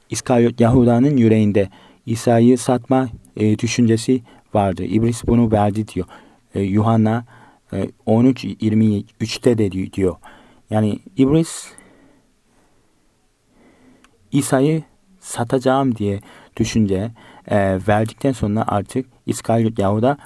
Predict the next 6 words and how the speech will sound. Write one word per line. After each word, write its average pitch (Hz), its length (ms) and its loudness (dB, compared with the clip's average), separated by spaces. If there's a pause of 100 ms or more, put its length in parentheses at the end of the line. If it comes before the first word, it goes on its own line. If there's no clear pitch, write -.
(140)
bu 123 80 4
düşünceden, 110 600 2 (340)
e, 98 140 -2
kurtulmuyor. 123 580 4 (520)
Ondan 135 260 2
sonra, 127 440 2